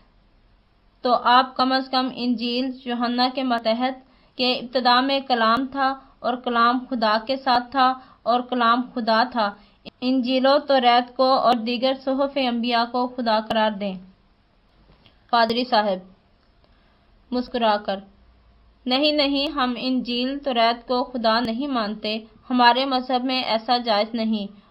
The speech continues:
और हम तो कलाम को सिफत करार नहीं देते बल्कि एक ज़ात करार देते हैं।"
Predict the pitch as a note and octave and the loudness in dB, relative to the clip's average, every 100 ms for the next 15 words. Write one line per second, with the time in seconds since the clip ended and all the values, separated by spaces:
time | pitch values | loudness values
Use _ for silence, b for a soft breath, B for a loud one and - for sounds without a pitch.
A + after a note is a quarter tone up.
0 | _ A#3 B3 B3 C4+ C#4 C#4 A#3+ A#3 B3 | _ -2 2 0 2 0 0 2 2 2
1 | C4 C#4 C4+ C4 - C4+ - B3 A3+ A#3 | 0 -4 -4 -6 -4 -4 0 2 4 2
2 | A3+ B3 C4+ A#3 A3 G#3 G#3 B B - | -2 -2 -2 -4 -4 -6 -6 B B -2
3 | A#3+ A#3 B3 A#3+ - B3 B3 A3 G#3+ A3+ | -2 0 -2 -2 -2 -2 -2 0 0 0
4 | A#3+ A#3 G#3+ G#3+ G3+ G3+ G#3 G#3 | 0 2 2 0 -6 -6 -6 -6